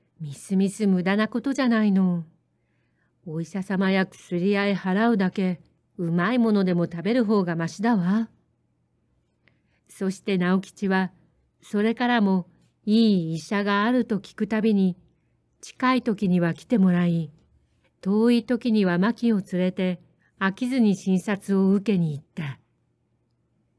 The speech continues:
「あたし、ことによると死ぬわよ。」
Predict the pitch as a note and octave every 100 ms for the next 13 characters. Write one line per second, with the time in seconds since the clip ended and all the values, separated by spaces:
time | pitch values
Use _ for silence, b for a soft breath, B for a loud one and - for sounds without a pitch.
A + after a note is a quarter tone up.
0 | _ _ _ _ _ _ _ _ D3+ C#3+
1 | F#3+ F#3 - G3+ F#3+ _ _ _ _ -
2 | F#3 F3 B3 B3 A3 F#3+ F#3+ F#3+ - F3+
3 | G3 C4 A3 E3 F3 A#3+